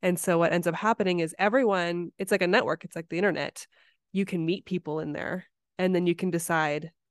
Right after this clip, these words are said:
you know, to spend the rest of that, your entire afterlife with them if you both die around the same time, which I thought was, like,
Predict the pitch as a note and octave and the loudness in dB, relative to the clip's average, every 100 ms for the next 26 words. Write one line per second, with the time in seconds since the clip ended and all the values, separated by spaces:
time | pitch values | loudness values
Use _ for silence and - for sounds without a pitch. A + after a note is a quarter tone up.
0 | _ _ F#3 E3 D3+ E3 E3+ - E3 E3 | _ _ -6 -2 -2 -4 -10 -4 -2 -2
1 | D#3+ - D#3+ E3 F3+ F#3 F3 F3 D#3 C#3 | -4 -6 -8 -6 0 2 2 0 -2 -2
2 | - D#3+ D#3+ - C#3+ - G#2+ F3 E3 E3+ | -4 -4 -6 -6 -10 -8 -8 -8 -8 -6
3 | - E3 - E3 - F3 F3+ E3+ D#3+ - | -6 -6 -6 -8 -6 -6 -8 -8 -8 -6
4 | E3+ G3+ A3+ G#3 G#3 G#3 G3+ - | -4 0 2 2 2 0 0 -4